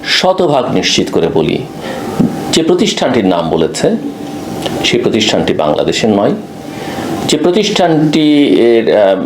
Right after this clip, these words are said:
ডোনাল্ড ট্রাম্প পিন করেছে, তিনি হয়তো কারো কথা শুনে, কারণ তিনি, আহ, আমেরিকান অন্য দশটা পলিটিশিয়ানের মতো না, তিনি একটু ভিন্ন ন্যাচারের, ভিন্ন ধরনের, আমরা জানি। তিনি কি বলেন, কি করেন, সেটা বোঝা অনেক সময় কঠিন হয়ে দাঁড়ায়।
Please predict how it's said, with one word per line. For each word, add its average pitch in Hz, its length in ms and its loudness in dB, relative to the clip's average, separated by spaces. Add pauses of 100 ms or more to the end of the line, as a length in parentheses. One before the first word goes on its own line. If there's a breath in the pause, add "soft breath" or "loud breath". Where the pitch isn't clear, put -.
(280)
ডোনাল্ড 107 280 0
ট্রাম্প 78 260 -2
পিন 131 140 2
করেছে, - 300 0
তিনি 135 180 0
হয়তো 120 200 0
কারো 110 260 0
কথা - 200 -2
শুনে, 80 240 -4
কারণ 87 200 0 (340 loud breath)
তিনি, 98 380 2
আহ, 82 360 2 (840)
আমেরিকান 98 400 2 (360)
অন্য 120 340 4
দশটা 107 360 -2
পলিটিশিয়ানের 90 640 -2
মতো 80 240 0
না, 147 120 0
তিনি 113 260 0
একটু 101 180 0
ভিন্ন 107 320 2
ন্যাচারের, 95 600 0
ভিন্ন 92 320 2
ধরনের, 87 440 0
আমরা 80 180 0
জানি। 80 320 -2 (540 loud breath)
তিনি 95 340 0
কি 104 100 0
বলেন, 113 380 2
কি 101 120 2
করেন, 92 260 0
সেটা 95 240 0
বোঝা 95 300 0
অনেক 85 220 0
সময় 87 300 -2
কঠিন 143 260 2
হয়ে 95 120 0
দাঁড়ায়। - 380 0